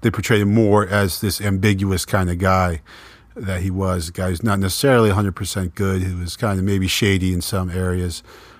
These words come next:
Um, moved around a lot, you know, but ended up, uh, being a pretty prosperous guy, owned a bunch of, you know, taverns and stuff, and liked to gamble, liked to have a good time.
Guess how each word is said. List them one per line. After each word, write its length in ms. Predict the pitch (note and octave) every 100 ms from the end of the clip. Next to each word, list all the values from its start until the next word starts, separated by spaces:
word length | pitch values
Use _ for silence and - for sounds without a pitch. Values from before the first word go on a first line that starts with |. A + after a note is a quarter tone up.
| _ -
Um, 260 | G2+ G2
moved 220 | B2 D#3
around 320 | D#3 C#3 C#3 C#3+
a 60 |
lot, 440 | C#3+ C#3+ C#3+ C3+ - _ _ _ _ -
you 100 | B2
know, 100 | B2
but 160 | A2+
ended 280 | A2+ A#2+ A#2+
up, 260 | A#2+ A#2 -
uh, 300 | A2+ A2+ G#2+ -
being 140 | A#2+
a 40 | A2
pretty 260 | - A#2
prosperous 520 | G2 A2 G2+ - G#2+ -
guy, 360 | A2 G#2+ G#2
owned 160 | G#2+ G#2+
a 20 |
bunch 240 | G#2 G2
of, 200 | G#2+ F#2 F2 - A#2
you 120 | G#2
know, 120 | G2
taverns 580 | - F#2+ F#2+ G2 G2 F#2+
and 140 | F#2+
stuff, 360 | - G2 G2 -
and 160 | F2+ - - - - - -
liked 180 | A2
to 60 | A2+
gamble, 400 | G2 A2+ G#2+ G#2+
liked 180 | G#2 G2+
to 60 |
have 160 | A2 G2+
a 20 |
good 220 | G2 G#2
time. 500 | - G2+ G#2 G#2 G#2